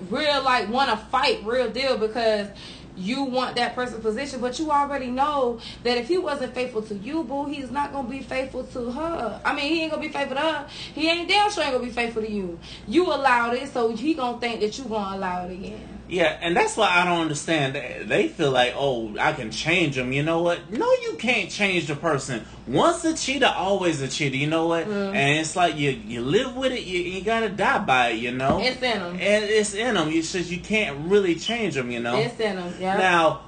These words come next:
Speaker 2: what would you do if you're in a situation like on Power? Because Ghost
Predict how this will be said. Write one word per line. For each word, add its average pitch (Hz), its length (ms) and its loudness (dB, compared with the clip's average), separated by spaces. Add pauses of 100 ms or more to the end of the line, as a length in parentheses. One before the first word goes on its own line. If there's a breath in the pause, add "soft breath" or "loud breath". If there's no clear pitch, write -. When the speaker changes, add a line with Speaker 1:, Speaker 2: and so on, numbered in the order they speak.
Speaker 2:
what 247 280 4
would 403 140 2
you 247 100 -2
do 220 140 4
if 170 120 2
you're 185 120 0
in 175 40 2
a 160 40 2
situation 156 600 2
like 135 200 2
on 120 140 -2
Power? 139 440 2
Because 127 720 0 (360 loud breath)
Ghost 285 460 6